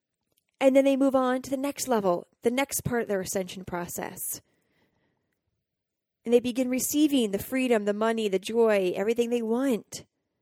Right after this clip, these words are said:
I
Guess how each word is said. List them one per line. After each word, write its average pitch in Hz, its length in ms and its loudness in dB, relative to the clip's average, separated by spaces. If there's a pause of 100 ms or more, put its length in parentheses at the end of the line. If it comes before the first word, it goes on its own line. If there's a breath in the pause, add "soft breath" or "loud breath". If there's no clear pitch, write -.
(2250)
I 226 500 0